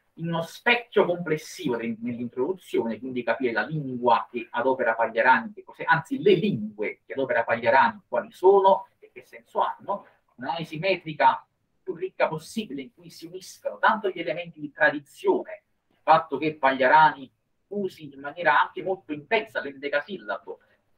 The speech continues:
Io non ne farei il protagonista del poemetto, come diceva Walter Siti, un contributo che per altri versi è molto utile. Certamente l'endecasillabo è molto presente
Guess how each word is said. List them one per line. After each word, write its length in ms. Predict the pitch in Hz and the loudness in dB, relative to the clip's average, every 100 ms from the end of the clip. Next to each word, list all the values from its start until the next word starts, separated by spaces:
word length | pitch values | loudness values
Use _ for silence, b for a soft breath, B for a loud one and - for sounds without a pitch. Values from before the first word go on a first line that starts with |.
| _ | _
Io 120 | 185 | 0
non 180 | 170 190 | 2 -2
ne 140 | 196 175 | -2 2
farei 640 | 165 175 175 160 156 - | 6 6 4 2 -2 -6
il 180 | 151 147 | -12 -12
protagonista 640 | - 151 147 143 170 - 165 | -4 2 2 2 -4 -4 -2
del 80 | |
poemetto, 320 | 143 175 - 135 | -2 -4 -6 -10
come 120 | 135 | -10
diceva 200 | 139 - | -4 2
Walter 400 | 151 156 143 - | 2 2 -6 -8
Siti, 460 | - 151 113 _ _ | -16 -20 -20 _ _
un 180 | 120 127 _ | -20 -20 _
contributo 480 | 135 123 127 151 135 | -14 -12 -12 -10 -10
che 140 | 123 | -10
per 120 | - 143 | -4 0
altri 280 | 151 - | 0 -2
versi 380 | 135 143 _ _ _ _ _ _ _ | -6 -6 _ _ _ _ _ _ _
è 100 | 135 | -14
molto 440 | 143 156 - 147 | -8 -10 -4 -4
utile. 400 | 110 104 98 - _ _ _ _ - | -4 -10 -12 -12 _ _ _ _ -4
Certamente 480 | 170 - 147 208 | -2 2 2 6
l'endecasillabo 500 | 208 185 160 - 190 | 4 4 2 2 2
è 60 | 135 | 2
molto 380 | 143 196 185 175 | 2 2 2 0
presente 800 | 143 127 123 107 - 107 101 | 0 2 -2 -4 -6 -6 -6